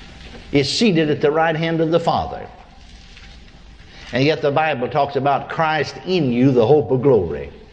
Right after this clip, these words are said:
You see, the reason he's in us is because the Spirit's in us. Now then,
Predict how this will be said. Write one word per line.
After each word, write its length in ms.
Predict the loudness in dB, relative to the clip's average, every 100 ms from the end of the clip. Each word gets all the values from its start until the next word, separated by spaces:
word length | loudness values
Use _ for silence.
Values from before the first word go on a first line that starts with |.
| -20 -20 -20 -20 -20 -20 -20 -20 -20 -20 -20 -20 -20 -20 -20 -20 -20 -20 -20 -20 -20 -20 -16 -2
You 140 | 0
see, 240 | 2 2 4
the 180 | 2
reason 340 | 4 2 2 0
he's 220 | 0 2
in 180 | 0 0
us 220 | 0 0
is 80 | -2
because 480 | -2 0 0 0 -4
the 80 |
Spirit's 680 | -6 -8 -2 0 0 -2 -10
in 260 | -6 -6 -4
us. 540 | -8 -10 -12 -12 -14 -18 -20 -20 -20 -20 -20 -20 -20 -20 -20 -20 -20 -20 -20 -20 -20 -20 -20 -20 -20 -20 -20 -20 -20 -20 -20 -20 -20 -6
Now 220 | -2 0 0
then, 400 | -4 -6 -12